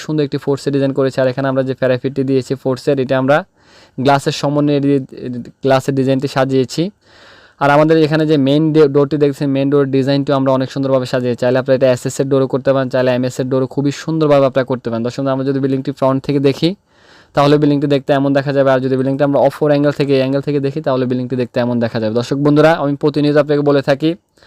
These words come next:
প্রবাসী ভাইরা বিশেষ করে অনেক কষ্ট করে টাকাগুলো ইনকাম করেন। চেষ্টা করবেন সুন্দর একটি আধুনিক মডেলের বাড়ি করার। অবশ্যই আপনি একটি মাস্টার প্ল্যান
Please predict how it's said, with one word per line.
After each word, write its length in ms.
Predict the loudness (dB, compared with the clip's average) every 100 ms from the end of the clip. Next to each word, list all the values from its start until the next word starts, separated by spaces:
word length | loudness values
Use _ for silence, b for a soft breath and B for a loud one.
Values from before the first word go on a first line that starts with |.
| b b b b b
প্রবাসী 320 | 4 4 2 4
ভাইরা 180 | 4 4 2
বিশেষ 200 | -4 -2
করে 120 | 0 0
অনেক 100 | 0 -4
কষ্ট 200 | -6 -6 0
করে 100 | 2 2
টাকাগুলো 300 | 2 2 2 2
ইনকাম 220 | 0 -2
করেন। 160 | -2 -2 -2
চেষ্টা 200 | -2 -4
করবেন 200 | -2 -4 -4
সুন্দর 260 | -6 -2 0 2
একটি 120 | 2 2
আধুনিক 240 | 0 -2 0
মডেলের 260 | 2 2 2
বাড়ি 140 | 0 0
করার। 160 | 0 2 0
অবশ্যই 220 | -2 -6
আপনি 100 | -6
একটি 100 | -6 -4
মাস্টার 240 | -4 -4 -2
প্ল্যান 160 | -2